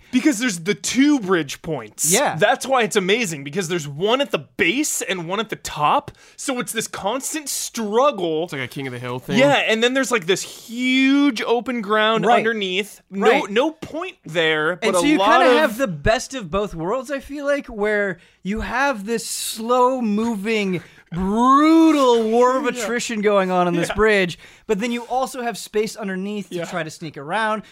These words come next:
Speaker 2: try to do something cool. There are points on the bridge where you can try to pop in and catch people off guard. And so it's not just this one thing going on, it's all of these other things supporting this kinda one big idea that I
Speaker 1: Yeah.
Speaker 2: love. Yeah.
Speaker 1: Love that map.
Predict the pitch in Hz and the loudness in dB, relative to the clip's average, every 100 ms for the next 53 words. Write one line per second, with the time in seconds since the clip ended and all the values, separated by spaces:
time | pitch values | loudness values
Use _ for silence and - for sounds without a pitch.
0 | _ 180 160 143 - 143 127 120 202 208 | _ -10 -8 -8 -10 -12 -14 -10 -6 -4
1 | 185 143 131 170 - 180 165 165 170 170 | -4 -8 -8 -10 -10 -12 -12 -8 -8 -8
2 | 151 151 135 165 147 - 165 160 156 151 | -12 -12 -8 -8 -8 -8 -8 -6 -6 -8
3 | 135 - - 143 147 135 170 175 170 - | -6 -8 -8 -10 -10 -8 -4 -4 -4 -10
4 | - - 190 202 202 247 240 208 214 214 | -20 -16 -8 -6 -4 -4 -4 -8 -6 -8
5 | 160 165 175 196 185 196 190 185 180 160 | -6 -4 -2 -2 -6 -6 -6 -4 -4 -4
6 | 151 160 190 226 _ _ - 175 - - | -4 -4 -4 -8 _ _ -8 -8 -8 -20
7 | _ _ 202 220 226 202 190 - 202 196 | _ _ -2 0 0 -2 -6 0 0 0
8 | 185 180 180 165 165 - 180 - - 190 | -6 -8 -6 -6 -6 -8 -8 -6 -2 -2
9 | 185 170 156 - 165 147 139 143 147 147 | 0 -4 -6 -10 -10 -8 -8 -8 -8 -8
10 | 147 139 131 127 135 117 113 113 117 123 | -8 -10 -10 -8 -8 -8 -10 -12 -10 -8
11 | 120 110 - 131 135 113 110 _ 175 127 | -10 -12 -20 -16 -14 -16 -18 _ -20 -8
12 | 139 151 180 156 143 143 - | -6 -2 -4 -4 -4 -4 -8